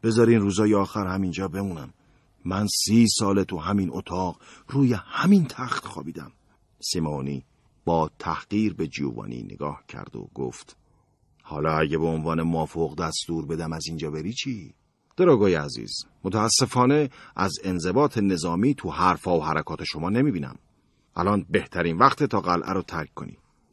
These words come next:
باور کن، خیلیا به شرایط تو حسودی می‌کنن. می‌خوای بمونی که چی بشه؟» «آماده شو.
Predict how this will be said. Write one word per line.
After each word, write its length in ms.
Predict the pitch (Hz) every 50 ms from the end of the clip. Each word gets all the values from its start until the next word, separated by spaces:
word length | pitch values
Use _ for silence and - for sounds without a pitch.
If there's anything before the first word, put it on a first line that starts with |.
| _
باور 320 | - 90 82 78 87 90 87
کن، 260 | - - 78 71 67 - - - -
خیلیا 580 | - - - 147 156 156 151 139 131 139 135 127
به 100 | 120 117
شرایط 580 | 104 - 110 104 104 101 98 95 92 - -
تو 200 | 90 - - 90
حسودی 380 | 78 92 87 - - 82 71 80
می‌کنن. 400 | 73 71 - - - - - - - _ _ _ _ _ -
می‌خوای 340 | 185 190 - - 180 190 170
بمونی 400 | 131 170 170 165 165 165 160 139
که 140 | - 170
چی 260 | 160 - - - 196 208
بشه؟» 460 | 190 180 - - - 139 127 98 - - _ _ _ _ _ _ _ _ _
«آماده 300 | - 85 85 82 78 78
شو. 200 | 73 - - -